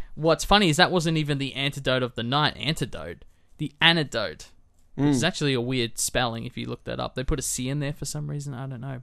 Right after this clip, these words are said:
Speaker 1: But, um, what the, the big highlight of the night was actually the fact that, like, two hours into this film, and this is, you know, it's Robert Eggers, it's this big, epic Viking journey. It sort of sucks you in, very psychedelic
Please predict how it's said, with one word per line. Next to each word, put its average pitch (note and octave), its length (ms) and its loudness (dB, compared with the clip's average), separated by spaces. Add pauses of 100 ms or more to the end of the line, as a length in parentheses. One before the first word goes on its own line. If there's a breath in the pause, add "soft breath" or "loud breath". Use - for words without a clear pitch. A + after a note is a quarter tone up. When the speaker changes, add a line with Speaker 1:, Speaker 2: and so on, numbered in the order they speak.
Speaker 1:
But, D3 240 4 (560 soft breath)
um, C3 540 0 (320)
what D3+ 340 0 (100)
the, D3 240 2
the D3 140 -6
big D#3+ 160 0
highlight A#2 460 4
of A#2 60 -6
the B2 60 -6
night A2+ 320 -6
was C#3+ 160 0
actually C#3+ 340 0
the C3 100 -6
fact C#3+ 300 -2
that, B2+ 200 -2 (260)
like, B2+ 220 -8
two F#3 300 2
hours D#3+ 320 6
into E3 180 2
this C3 200 -4
film, A#2 300 -2
and B2+ 100 -6
this D3 100 -4
is, C3+ 80 -6
you D3 100 -4
know, G#2 60 -6
it's - 160 -14
Robert B2+ 260 2
Eggers, A#2 400 -6
it's - 180 -14 (260 loud breath)
this C3 120 -10
big, D3 400 -4 (140)
epic D3+ 480 0 (280 soft breath)
Viking C#3+ 800 0
journey. C#3 720 0
It B2+ 100 -6
sort B2+ 160 -8
of A2+ 60 -12
sucks - 480 -4
you B2+ 160 -2
in, B2+ 160 -2
very B2 200 0
psychedelic B2 800 -4